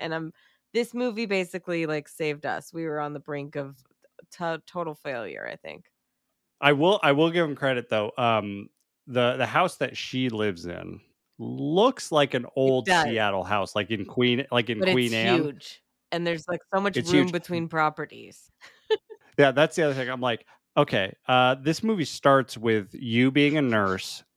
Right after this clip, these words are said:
Speaker 2: and your husband, besides being a deadbeat and abuser, seems like he's unemployed 'cause he's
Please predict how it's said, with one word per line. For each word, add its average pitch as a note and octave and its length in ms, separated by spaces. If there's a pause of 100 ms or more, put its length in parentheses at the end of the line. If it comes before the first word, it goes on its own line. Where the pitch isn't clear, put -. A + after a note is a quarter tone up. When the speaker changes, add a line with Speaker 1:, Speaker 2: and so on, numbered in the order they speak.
Speaker 2:
and A2+ 500
your A#2 280
husband, A#2 760
besides D#3+ 380
being A#2 220
a G#2 60
deadbeat G2 680 (380)
and A2+ 220
abuser, G2 760 (480)
seems A#3 300
like D#3 140
he's A#2 180
unemployed B2 720
'cause G#2+ 160
he's G2 320